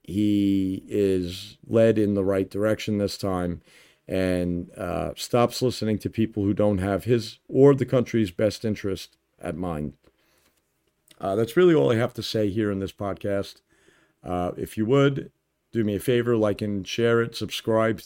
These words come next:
to whatever channel it is that you're watching it, whether it be Rumble, BitChute, Spotify, Substack,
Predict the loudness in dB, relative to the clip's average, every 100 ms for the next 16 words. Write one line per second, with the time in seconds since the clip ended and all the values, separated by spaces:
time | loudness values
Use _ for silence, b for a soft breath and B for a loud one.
0 | -6 0 0 0 -2 -6 -4 -2 0 -2
1 | -2 -2 0 0 0 -2 -4 -4 -2 -2
2 | -2 -4 -2 -4 -4 -4 -2 -2 -4 b
3 | b b b b 2 4 6 4 4 2
4 | 0 -2 -2 -2 -4 _ -12 -6 -2 -2
5 | -2 -4 -2 0 -2 -2 -4 -6 -8 -4
6 | -4 -4 -4 -2 -2 -4 -8